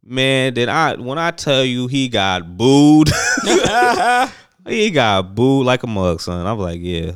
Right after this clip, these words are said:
Speaker 1: I was like, "This bastard." But, um, yeah, so it's unfortunate, man, but politics and, and stuff is just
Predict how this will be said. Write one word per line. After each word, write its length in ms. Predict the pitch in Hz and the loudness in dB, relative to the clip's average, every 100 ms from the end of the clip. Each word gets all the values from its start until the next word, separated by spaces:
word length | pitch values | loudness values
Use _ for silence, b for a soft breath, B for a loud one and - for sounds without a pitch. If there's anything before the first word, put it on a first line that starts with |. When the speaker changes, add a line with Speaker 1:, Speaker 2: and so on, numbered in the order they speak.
| - | -10
Speaker 1:
I 60 | 107 | -10
was 100 | 92 | -10
like, 20 | 107 | -10
"This 120 | 92 92 _ _ _ _ - | -12 -16 _ _ _ _ -16
bastard." 540 | 85 - - - - _ - | -16 -16 -16 -18 -20 _ -12
But, 140 | 85 | -8
um, 260 | 85 82 78 _ _ _ _ _ - | -8 -8 -12 _ _ _ _ _ 0
yeah, 160 | 139 | 0
so 480 | - 107 104 104 - _ _ _ _ _ - | 2 2 2 0 -6 _ _ _ _ _ -8
it's 160 | 139 | -2
unfortunate, 540 | 131 110 98 87 82 82 | 0 0 -2 -4 -8 -10
man, 280 | 85 82 82 | -10 -10 -10
but 280 | - - - _ _ _ _ _ - - | -10 -12 -14 _ _ _ _ _ -20 -14
politics 560 | - 113 104 110 101 - | -4 -2 0 0 -2 -4
and, 260 | 90 87 - | -8 -10 -12
and 120 | 87 | -12
stuff 300 | - 95 - | -8 -8 -8
is 120 | 87 | -10
just 440 | 85 82 - - | -10 -10 -10 -14